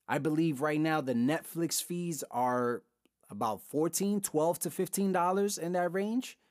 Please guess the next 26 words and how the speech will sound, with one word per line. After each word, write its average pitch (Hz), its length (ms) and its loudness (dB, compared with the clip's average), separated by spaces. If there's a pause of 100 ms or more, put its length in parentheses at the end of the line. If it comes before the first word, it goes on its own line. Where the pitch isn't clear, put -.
(580)
This 185 220 2
is 170 160 0
already, 156 300 4
you're 139 200 2
already 170 200 2
cutting 143 360 -2
that 143 200 0
in 113 100 -4
half. 151 400 -2 (800)
So 131 500 0 (100)
people 202 540 0
are 156 260 2
gonna 143 240 0
probably 139 380 0
go 127 300 2
over 131 240 0
to 117 100 -4
this, 147 320 0
and 127 180 -2
the 120 80 -2
fact 143 280 -2
that 127 160 -4
E 151 240 0
S 139 180 0
P 120 300 -6
N, 147 320 0